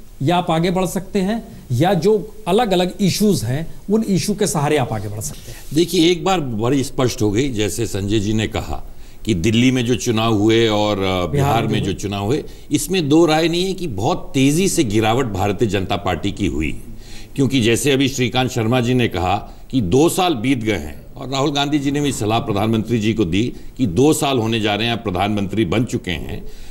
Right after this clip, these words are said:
Speaker 2: जब प्रधानमंत्री नहीं थे तो कहते थे, "सौ दिन में ये कर दूंगा, जैसे आऊंगा किसानों के लिए कर दूंगा, हर साल दो करोड़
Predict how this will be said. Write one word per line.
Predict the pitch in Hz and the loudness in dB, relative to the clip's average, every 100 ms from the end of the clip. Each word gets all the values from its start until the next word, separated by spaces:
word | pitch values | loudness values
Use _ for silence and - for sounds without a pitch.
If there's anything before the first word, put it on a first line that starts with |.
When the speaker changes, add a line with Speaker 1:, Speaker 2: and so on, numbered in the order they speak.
| - | -4
Speaker 2:
जब | 98 120 | 0 0
प्रधानमंत्री | 120 104 131 147 147 165 | 0 2 2 0 0 2
नहीं | 147 120 165 | 2 2 2
थे | 180 143 131 | 2 0 0
तो | 135 - - | -4 -6 -4
कहते | 117 110 117 165 | 0 0 0 0
थे, | 151 165 143 | 0 0 0
"सौ | - 123 135 | -2 0 0
दिन | 135 139 | 0 0
में | 139 135 104 - | 0 -2 -4 -4
ये | 98 120 | 0 2
कर | 135 123 | 2 0
दूंगा, | 131 131 127 131 | 2 2 2 2
जैसे | 98 117 117 143 | 2 0 0 0
आऊंगा | 127 135 127 | 0 2 0
किसानों | 107 101 110 120 127 | 0 -2 0 2 2
के | 127 | 2
लिए | 120 | 2
कर | 113 120 | 2 0
दूंगा, | 117 127 120 123 - - - | 0 2 2 0 -2 -4 0
हर | 135 | 0
साल | 131 135 131 | 2 0 2
दो | 101 135 | 2 2
करोड़ | 127 131 135 | 4 4 4